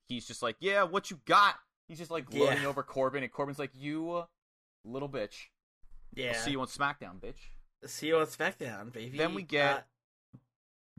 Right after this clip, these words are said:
Speaker 1: Big
Speaker 2: the
Speaker 1: Bob,
Speaker 2: Almighty.
Speaker 1: the almighty one, Big Bobby Lashley of the Hurt Business.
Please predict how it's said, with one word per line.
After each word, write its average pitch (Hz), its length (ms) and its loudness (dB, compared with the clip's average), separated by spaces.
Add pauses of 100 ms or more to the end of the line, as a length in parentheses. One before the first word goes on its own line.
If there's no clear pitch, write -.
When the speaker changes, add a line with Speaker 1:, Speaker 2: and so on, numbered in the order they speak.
(120)
Speaker 1:
Big 135 200 0
Speaker 2:
the 131 120 2
Speaker 1:
Bob, 143 180 8
Speaker 2:
Almighty. 117 520 0 (160)
Speaker 1:
the 127 200 -2
almighty 139 600 6
one, 113 380 -2
Big 123 280 -2
Bobby 127 300 4
Lashley 120 380 -4
of 107 80 -10
the 104 80 -6
Hurt 110 240 -4
Business. 98 540 -8